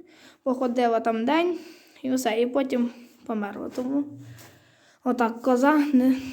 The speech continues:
не може переносити великі морози і повинна бути в хліві на період зими. Тому ось так. І ще одне.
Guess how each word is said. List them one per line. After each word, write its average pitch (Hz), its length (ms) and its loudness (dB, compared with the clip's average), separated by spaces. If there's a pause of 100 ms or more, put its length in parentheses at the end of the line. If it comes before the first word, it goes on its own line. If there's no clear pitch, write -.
(280)
не 262 200 2
може 254 480 2 (400)
переносити 233 600 -2
великі 233 360 2
морози 214 500 -4
і 302 360 -4 (100)
повинна 240 340 0
бути 240 280 0
в 233 40 -2
хліві 220 480 -6 (1600)
на 247 180 4
період 254 420 2
зими. 220 400 -4
Тому 311 340 2 (100)
ось 226 180 -6
так. - 420 -10 (1500)
І 359 240 0
ще 294 400 -2
одне. 220 520 -4